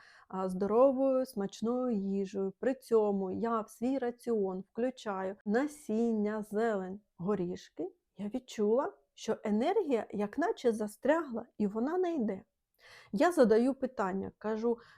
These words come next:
що, де ви зараз відчуваєте важкість, тому що і я відчуваю цю важкість. І дійсно, ми прийшли до розуміння, що в районі живота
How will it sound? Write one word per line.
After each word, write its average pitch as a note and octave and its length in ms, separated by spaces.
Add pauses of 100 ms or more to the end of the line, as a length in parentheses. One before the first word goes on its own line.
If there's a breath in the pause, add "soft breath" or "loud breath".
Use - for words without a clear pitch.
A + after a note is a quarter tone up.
(100)
що, G#3+ 440
де A3 200 (260)
ви A3+ 200
зараз C#4 400
відчуваєте B3+ 680
важкість, G#3 680
тому A3+ 200
що A#3+ 160
і A#3 200
я C4 180
відчуваю F#3+ 540
цю G3+ 200
важкість. G3 580 (320 soft breath)
І C4 120
дійсно, A#3 580 (160)
ми A3+ 100
прийшли A#3+ 380
до G#3+ 120
розуміння, B3 640
що A3 360
в G3+ 500
районі A3 460
живота A#3 440